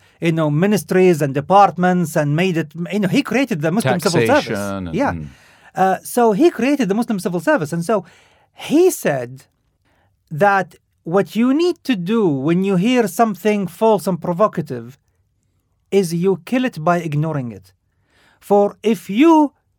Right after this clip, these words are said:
Speaker 1: start to blab about it, exactly, this is what he said, blab, tharthara in an Arabic.
Speaker 2: <laughs>
Speaker 1: For you, if you start to blab about it, your enemies will use it against you.
Speaker 2: Okay, fine, but
Speaker 1: That's
Speaker 2: is-,
Speaker 1: what he said.
Speaker 2: but isn't that just another version of the fact that when Muslims do something that is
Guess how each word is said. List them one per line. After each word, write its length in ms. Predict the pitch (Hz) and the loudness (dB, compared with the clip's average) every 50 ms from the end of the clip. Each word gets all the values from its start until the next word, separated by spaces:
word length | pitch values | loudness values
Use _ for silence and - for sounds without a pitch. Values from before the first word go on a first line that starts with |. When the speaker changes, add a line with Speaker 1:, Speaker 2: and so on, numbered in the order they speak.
| _ _ _ | _ _ _
Speaker 1:
start 720 | - - - _ - 226 226 214 208 202 190 - - - _ _ _ _ _ _ _ | -18 -18 -6 _ 2 4 4 6 4 4 2 0 -6 -12 _ _ _ _ _ _ _
to 100 | - 185 | -2 -2
blab 420 | 151 135 151 170 196 240 285 269 202 | 0 0 2 2 4 4 4 2 2
about 320 | 180 143 143 127 120 - | 0 0 -2 -4 -4 -4
it, 140 | 143 131 - | -8 -8 -8
exactly, 340 | 151 123 123 135 120 - 143 | -8 -6 -4 -4 -6 -6 -6
this 140 | 160 180 - | -8 -8 -8
is 100 | 175 147 | -8 -8
what 60 | 143 | -6
he 80 | 139 139 | -6 -6
said, 260 | - 143 117 120 117 | -6 -8 -10 -8 -6
blab, 340 | 143 165 143 127 123 - _ _ - | -4 -2 -2 -2 -4 -8 _ _ -2
tharthara 440 | 185 185 - 147 135 113 110 104 _ _ - | -2 -2 -2 -2 -8 -10 -12 -14 _ _ -10
in 140 | 156 147 143 | -6 -6 -4
an 100 | 139 139 | -4 -4
Arabic. 420 | 143 143 127 104 101 107 165 139 - - 139 | -4 -4 -4 -6 -6 -4 -4 -4 -4 -6 -10
Speaker 2:
<laughs> 140 | 120 - - | -14 -8 -2
Speaker 1:
For 160 | 180 180 185 | 0 0 0
you, 140 | 202 202 196 | 0 -2 -2
if 180 | 196 175 - 185 | -4 -6 -6 -6
you 100 | 196 185 | -6 -6
start 340 | - - - 233 220 - - | -4 -2 0 0 0 0 -2
to 60 | 180 | -6
blab 360 | 143 131 135 165 220 262 233 | -6 -4 0 2 2 2 2
about 320 | 202 175 151 160 151 135 - | 2 0 0 0 0 0 -2
it, 160 | 135 - - _ _ _ _ _ _ _ | -4 -8 -8 _ _ _ _ _ _ _
your 220 | 160 170 180 190 | 0 0 0 0
enemies 400 | 185 202 214 202 208 202 165 165 | 0 -2 -2 0 -2 -2 -2 -2
will 140 | 160 165 160 | -4 -4 -2
use 280 | 160 170 185 185 160 165 | -2 0 0 0 0 -2
it 120 | 151 160 | -4 -4
against 360 | 139 120 143 131 117 - - | -4 -4 -6 -6 -8 -10 -16
you. 140 | 120 117 - _ _ _ _ _ _ _ _ _ _ _ _ - | -20 -20 -20 _ _ _ _ _ _ _ _ _ _ _ _ -14
Speaker 2:
Okay, 240 | 302 - 165 147 135 | -12 -8 -6 -6 -6
fine, 280 | - - 156 135 117 | -4 -2 -2 -2 -2
but 80 | 110 208 | 0 2
Speaker 1:
That's 160 | 254 320 320 | 2 2 2
Speaker 2:
is-, 60 | - | 0
Speaker 1:
what 120 | 330 285 269 | -2 -2 0
he 100 | 302 294 | 0 0
said. 340 | - 349 330 180 147 139 - | 0 0 0 0 -2 -4 -6
Speaker 2:
but 100 | 147 143 | -4 -4
isn't 200 | 165 165 185 156 | -4 -4 -4 -4
that 140 | 151 139 127 | -4 -4 -4
just 240 | 147 143 139 - 139 | -4 -6 -6 -4 -4
another 340 | 127 127 127 135 135 135 123 | -2 -2 0 0 -2 -2 -2
version 420 | 113 120 123 120 113 113 117 113 | -4 -4 -4 -4 -4 -6 -8 -8
of 120 | 110 104 95 | -8 -8 -10
the 100 | 104 95 | -10 -10
fact 240 | - 113 104 101 - | -8 -8 -6 -6 -8
that 120 | 110 76 | -10 -10
when 120 | 90 101 104 | -8 -6 -6
Muslims 380 | 113 139 156 143 143 135 127 123 | -4 -4 -4 -4 -4 -4 -4 -4
do 140 | - 131 117 | -6 -8 -8
something 360 | - - 117 107 104 113 104 101 | -6 -6 -8 -8 -8 -8 -8 -8
that 100 | 98 92 | -8 -8
is 280 | 95 90 92 - - | -8 -10 -12 -16 -18